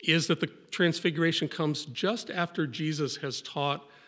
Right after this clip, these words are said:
about his identity and how he must suffer. You may remember Peter's protest,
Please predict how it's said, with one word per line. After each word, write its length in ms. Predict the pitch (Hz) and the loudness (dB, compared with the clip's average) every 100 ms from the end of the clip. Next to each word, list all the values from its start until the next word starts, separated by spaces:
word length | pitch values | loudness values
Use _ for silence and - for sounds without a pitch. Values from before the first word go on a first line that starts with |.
| - _ | -20 _
about 380 | 143 120 139 139 | -4 0 2 2
his 220 | 160 143 | 2 2
identity 680 | 147 131 123 156 147 123 135 | 2 -2 2 2 2 -2 -2
and 140 | 127 | -2
how 180 | 113 131 | -2 -2
he 120 | 131 | -2
must 380 | 123 120 - - | -2 -4 -2 -2
suffer. 540 | - 139 - 110 101 - _ _ _ - - - - | 0 -2 -2 -8 -8 -20 _ _ _ -20 -20 -20 -2
You 100 | 143 | 6
may 180 | 160 202 | 8 10
remember 580 | 170 160 170 151 143 143 | 8 6 6 6 4 2
Peter's 400 | 143 196 170 - | 0 0 2 0
protest, 760 | - 127 120 123 117 170 - | 2 0 2 -2 -2 -4 -8